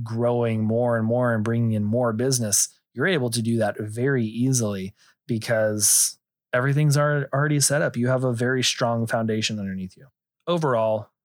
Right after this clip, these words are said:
evaluate what your values are, what motivates you, and lean into that. Your pace is your own. It's not a race. You do not need to hit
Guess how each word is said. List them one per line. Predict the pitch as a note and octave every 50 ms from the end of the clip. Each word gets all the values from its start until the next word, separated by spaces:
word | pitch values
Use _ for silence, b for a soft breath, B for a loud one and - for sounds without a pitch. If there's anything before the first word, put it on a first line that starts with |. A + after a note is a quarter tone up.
| _ _ _ _ _ _ _ _ -
evaluate | D3 C3 B2+ C3+ C#3 D#3+ F3+ F#3 F#3+ F#3+ F3+ D#3+ C3
what | C#3+ C#3+ C3
your | C3+ C3 C3+
values | B2 A#2+ A2 A2 A#2 A#2+ B2 B2+ B2+ B2+ C#3
are, | C3 C3+ C3+ C3+ C3+ B2
what | A2+ A#2+ B2 A#2+
motivates | B2 A#2 A#2 A#2 B2 A#2+ B2+ B2+ C3 B2 -
you, | C#3 C#3 C#3 C#3+ C#3 B B B B B B B B _ _ -
and | - C3+ C3 B2+ B2+ B2+ - - -
lean | B2 B2+ C#3 D3
into | D3+ D#3 D#3+ D3 - C#3
that. | B2+ C3 C3 A2 F2 - - - b b b b b b b b b b b b b -
Your | C3 B2 C3+ D3 D#3+
pace | D3+ - E3 D3+ D#3 D3+ D3 - - - - - - _ _ _ _ _ _ _ _ -
is | C3+ B2 A#2+
your | B2+ B2+ B2 A#2+
own. | A#2 G#2+ G2 F2+ F2+ F#2 - _ _ _ _ _ _ _ _ _ _ _ _ _ -
It's | - - -
not | B2+ B2+ B2+ C3 C3
a | B2+
race. | B2 B2 A#2+ A#2+ A#2 A2+ - - - - - - _ _ _ _ _ _ _ _ _ _ _ _ _ _ -
You | B2 A#2 C3 C#3
do | C3+ C#3+ C3+
not | C3 C3 C3 B2 G#2+
need | A#2+ A#2 A#2+ B2 A#2+ A#2+ A#2 A2 A2+ A2 - _ -
to | - - C#3+ B2
hit | A2+ - B2+ A#2 - - -